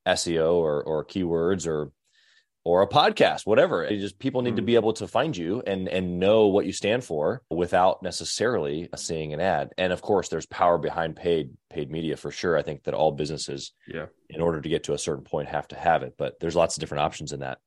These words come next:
Speaker 1: Thank you for the, for the description there. I wanna be able to give you a, a chance to answer some of our, our, uh, speed round questions too, 'cause we've, we've gotten so deep on some of the other things. I think the listeners gotten,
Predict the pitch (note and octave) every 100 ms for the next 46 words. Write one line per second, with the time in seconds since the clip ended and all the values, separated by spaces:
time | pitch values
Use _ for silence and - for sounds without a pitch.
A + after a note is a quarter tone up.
0 | _ - A2+ G#2+ A2 G2 F2+ - F2+ E2+
1 | D#2 - - - F2 D#2+ D#2 _ F#2 B2+
2 | C#3 B2+ A2+ G#2+ G#2+ A2 A2 G#2+ G2+ F#2+
3 | F#2 F2+ E2+ - G2+ F#2+ F#2 F#2+ - G2+
4 | F#2 E2+ E2 - E2 D#2+ D#2 - G2+ F2
5 | E2 D#2+ D#2+ E2 D2 F#2 F2 D#2+ E2 E2
6 | C#2 - F2 C#2+ E2+ D2+ D#2 - F2 D2+
7 | F2 D#2 D2+ - D#2+ D2 D#2 D2+ D#2+ D#2
8 | D#2 E2 D2 C#2 D#2 - D2+ - D#2 C#2
9 | C#2